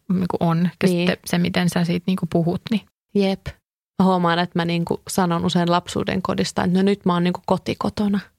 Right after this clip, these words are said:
Speaker 1: Joo,
Speaker 2: Ja
Speaker 1: mä
Speaker 2: sit y-
Speaker 1: äsken sanoin tota samaa.
Speaker 2: Joo. Et silleen siitä ei malta päästää irti. Et on tylsää sanoa, että no nyt mä oon vanhempien luona.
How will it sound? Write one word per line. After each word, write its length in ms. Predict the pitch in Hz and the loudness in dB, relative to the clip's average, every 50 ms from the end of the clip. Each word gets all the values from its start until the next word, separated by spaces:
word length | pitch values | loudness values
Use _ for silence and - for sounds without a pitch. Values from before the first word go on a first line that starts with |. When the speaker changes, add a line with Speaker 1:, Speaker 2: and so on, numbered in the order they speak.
| _ _ _ _ _ - 185 | _ _ _ _ _ -2 2
Speaker 1:
Joo, 120 | 202 190 190 | 2 4 4
Speaker 2:
Ja 40 | 262 | 4
Speaker 1:
mä 60 | 262 185 - | 2 2 2
Speaker 2:
sit 80 | - | 0
y- 60 | 220 208 - - 285 | 0 0 2 2 2
Speaker 1:
äsken 140 | 247 233 247 | 2 4 4
sanoin 240 | 269 247 226 220 - - | 2 2 2 0 0 0
tota 180 | - 220 214 - - 311 330 | 0 0 2 2 4 4 4
samaa. 300 | 381 392 415 403 370 339 | 4 4 4 4 4 4
Speaker 2:
Joo. 160 | 330 302 311 - - _ _ _ _ _ - - - - | 4 2 0 -2 -6 _ _ _ _ _ -20 -16 -4 -2
Et 140 | 262 277 - | -2 0 2
silleen 420 | - 277 269 262 247 240 240 233 | 2 2 2 4 2 2 2 0
siitä 220 | - 269 247 - 220 | 0 0 0 2 2
ei 100 | 208 202 | 2 2
malta 340 | 202 214 208 196 180 170 156 | 2 2 2 0 0 -2 -2
päästää 480 | - 170 170 165 156 - - 175 165 - | -2 0 0 0 -2 -2 -2 -2 -2 0
irti. 420 | 180 175 175 175 180 - - 190 - - - - - _ - | 2 2 0 0 -2 -4 -6 -6 -6 -10 -20 -20 -20 _ -4
Et 100 | 196 190 | -2 0
on 200 | - 196 190 180 | 0 0 2 2
tylsää 360 | 185 226 208 180 170 180 165 | 2 2 2 2 0 -2 -2
sanoa, 220 | 160 - 170 175 170 | -2 -2 -2 -2 0
että 120 | 160 170 | 0 0
no 40 | 175 | 2
nyt 180 | 175 175 170 - | 0 0 0 0
mä 100 | 185 175 | 0 0
oon 100 | 170 156 | 0 0
vanhempien 600 | 175 170 175 175 180 196 196 208 214 202 202 202 | 0 0 0 0 -2 -2 0 0 0 0 0 0
luona. 300 | 202 202 208 208 214 | 0 0 0 0 -2